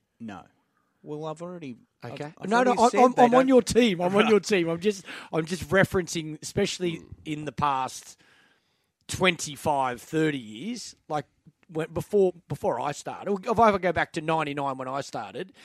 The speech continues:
Speaker 2: you played a lot more Shield cricket
Speaker 3: Yep.
Speaker 2: and domestic cricket. These days, and club cricket as well, these days, you play,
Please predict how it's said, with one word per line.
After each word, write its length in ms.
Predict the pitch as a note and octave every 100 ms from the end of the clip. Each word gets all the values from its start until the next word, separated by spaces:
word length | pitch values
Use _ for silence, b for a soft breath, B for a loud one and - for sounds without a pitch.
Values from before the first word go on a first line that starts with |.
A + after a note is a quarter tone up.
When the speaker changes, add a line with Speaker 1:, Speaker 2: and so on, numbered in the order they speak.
| B B
Speaker 2:
you 160 | - E3
played 400 | - E3+ D#3+ D3+
a 60 | C#3+
lot 200 | D3 C#3+
more 160 | C3
Shield 300 | A2 C#3 B2+
cricket 320 | - G#2 G#2+ _ _ _
Speaker 3:
Yep. 160 | E2 -
Speaker 2:
and 140 | C3 B2+
domestic 400 | B2+ A#2+ - A2
cricket. 340 | G#2 E2+ D2+ B B B B _
These 280 | C#3 F#3 D#3
days, 480 | C3 G2+ A#2+ - -
and 200 | G#3 G#3
club 280 | - - G3+
cricket 320 | - C3+ A2
as 120 | A2 G2+
well, 360 | D#3 - _ _
these 360 | A#2 D#3+ D3
days, 600 | B2+ F#2+ G#2 E3+ - - _ _ _ _ _ _ -
you 100 | A2
play, 460 | B2+ A2+ A2 F#2+